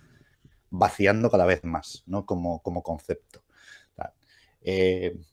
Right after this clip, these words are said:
también es verdad que ha habido otras cuestiones que podemos luego, si quieres, discutir, ¿no? De, o qué importancia están teniendo, por ejemplo, eh, las formas vicarias de ser gamer, ¿no? De cómo cada vez es más importante,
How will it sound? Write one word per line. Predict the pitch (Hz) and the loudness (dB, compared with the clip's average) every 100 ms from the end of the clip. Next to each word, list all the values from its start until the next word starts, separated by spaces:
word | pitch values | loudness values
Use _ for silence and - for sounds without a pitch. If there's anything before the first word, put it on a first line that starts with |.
| _ | _
también | 95 95 117 | 0 2 4
es | 117 | 4
verdad | 110 107 127 135 | 4 4 4 4
que | 107 | 4
ha | |
habido | 104 104 | 6 6
otras | 101 95 | 6 0
cuestiones | - 92 - 110 120 | 0 -2 2 2 2
que | 98 | -2
podemos | - 92 92 90 | 0 2 2 2
luego, | 90 87 | 2 2
si | 98 | 0
quieres, | 95 90 | 0 0
discutir, | 85 90 - - 113 104 | 0 -4 -6 -2 -2 0
¿no? | 95 127 | 2 2
De, | 98 85 80 - _ _ - - | 4 2 2 -4 _ _ -12 0
o | 107 | 2
qué | 113 | 4
importancia | 107 104 104 113 107 | 4 4 4 2 0
están | - 98 | 2 4
teniendo, | 95 101 101 | 4 4 4
por | 90 | 2
ejemplo, | - 98 98 101 98 - - - - | 2 0 4 8 8 6 -6 -18 -2
eh, | 98 98 | 6 6
las | 90 90 | 6 2
formas | - 98 95 | 2 2 2
vicarias | 92 92 101 98 90 87 | 0 2 4 6 4 4
de | 90 90 | 2 2
ser | 87 90 | 2 0
gamer, | 87 104 104 107 101 | 2 0 0 -2 0
¿no? | 95 120 | 0 2
De | 90 82 80 - - - - _ _ | 2 0 -4 -12 -20 -20 -20 _ _
cómo | 98 101 92 90 - - _ | 2 6 6 6 2 -12 _
cada | - 98 | 4 6
vez | 95 101 - | 8 6 4
es | 98 | 2
más | 98 95 | 0 -4
importante, | 101 95 92 - _ 98 104 95 101 95 87 | -4 -2 -2 -4 _ -4 -2 2 4 4 2